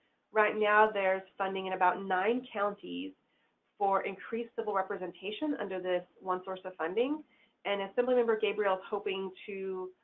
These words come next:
more than double that source of funding, which, if that happens, we, of course, need a two-thirds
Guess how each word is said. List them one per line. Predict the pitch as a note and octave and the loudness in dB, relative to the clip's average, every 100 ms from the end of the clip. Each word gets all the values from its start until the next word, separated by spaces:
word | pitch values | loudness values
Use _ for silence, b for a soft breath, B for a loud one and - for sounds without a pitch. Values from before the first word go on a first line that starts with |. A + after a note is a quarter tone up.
| _ | _
more | G3+ G3+ | -4 -2
than | G3 F#3 | -2 2
double | G3 G#3+ G#3+ | 4 6 6
that | F3 - | 4 0
source | F#3 F3+ | -6 -6
of | F3 | -8
funding, | D#3 E3 G#3+ D4 - | -4 2 2 2 -2
which, | F#3 F#3 - - - _ | -4 -4 -4 -8 -12 _
if | - | 0
that | F#3+ - | 0 6
happens, | D4+ D#4+ F3 F3 G#3+ | 6 6 4 2 -2
we, | F#3+ | -4
of | F3+ | -2
course, | G3+ F#3+ | -2 -4
need | F#3 | -6
a | F3+ - | -6 -6
two-thirds | G#3 F#3 F#3 | -6 -4 -4